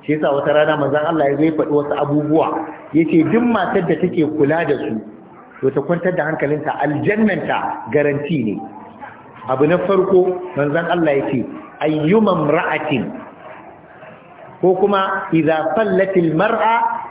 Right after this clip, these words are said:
khamsaha." Kun ji da abin da Annabi ya fara. Duk matar da aka samu a cikin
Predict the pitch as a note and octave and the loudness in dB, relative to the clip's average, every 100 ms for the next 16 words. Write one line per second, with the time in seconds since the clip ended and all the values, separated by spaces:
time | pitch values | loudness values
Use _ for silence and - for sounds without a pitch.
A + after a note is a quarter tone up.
0 | - - C#3 B2 C#3+ A#2 G#2 E2+ - - | -8 -4 -2 -2 -4 -2 -4 -6 -12 -18
1 | - - - - F3 F3 F3+ C3+ D#3+ D3 | -20 -20 -20 -4 0 2 2 2 2 0
2 | B2 C#3 B2 A#2 A2 G#2+ - - - - | 0 0 0 0 0 -2 -4 -10 -18 -20
3 | - G#2 B2 C4+ C#4 B3+ F#3+ A3 G#3 F#3 | -18 -6 0 2 4 2 2 0 0 0
4 | F#3 G#3+ G#3+ - - - G#3 G#3 G3+ E3+ | 0 -2 -2 -4 -6 -4 0 2 2 2
5 | D3+ G3+ F3+ A3 G#3+ | 0 -2 0 2 2